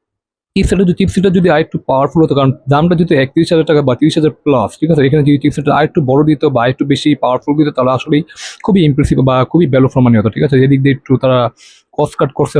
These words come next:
হয়তো, বা চিপসেটটা দিয়ে একদম, মানে, একটু লো দিয়েছে, তারপরেও মোটামুটি, মানে, চালিয়ে নেন-, চালিয়ে নেওয়ার মতো, ঠিক আছে? যদি তুমি Oppo লাভার হয়ে যাবে, তাহলে তুমি অবশ্যই চালিয়ে নিতে পারবে, এই আর কি, ঠিক আছে? আর একটা জিনিস হলো ক্যামেরা, ঠিক আছে? ক্যামেরা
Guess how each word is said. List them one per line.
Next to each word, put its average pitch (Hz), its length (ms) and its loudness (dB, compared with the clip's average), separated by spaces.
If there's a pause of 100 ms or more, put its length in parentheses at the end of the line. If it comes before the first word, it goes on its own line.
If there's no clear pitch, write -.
হয়তো, 120 280 0
বা 117 140 0
চিপসেটটা 131 440 -2
দিয়ে 131 200 4
একদম, 127 240 0 (120)
মানে, 127 140 2 (380)
একটু 143 200 -10
লো 147 80 4 (120)
দিয়েছে, 180 260 2
তারপরেও 151 300 0 (120)
মোটামুটি, 135 340 2 (420)
মানে, 180 180 0
চালিয়ে 180 240 2
নেন-, 160 220 0
চালিয়ে 190 300 2
নেওয়ার 151 160 2
মতো, 117 160 -2
ঠিক 139 120 -4
আছে? 147 160 0
যদি 135 160 2
তুমি 143 140 0
Oppo 139 220 -6
লাভার 135 200 0
হয়ে 156 100 0
যাবে, 170 100 2
তাহলে 135 160 -2
তুমি 127 120 2
অবশ্যই 135 220 -4
চালিয়ে 127 200 2
নিতে 123 140 -2
পারবে, 117 220 0
এই 117 120 2
আর 107 100 -2
কি, 110 120 -18
ঠিক 131 140 0
আছে? - 120 -4 (140)
আর 107 100 0 (580)
একটা 160 140 -2
জিনিস 160 160 2
হলো 160 180 0
ক্যামেরা, 127 340 2
ঠিক 139 140 0
আছে? 139 160 -2
ক্যামেরা 143 260 0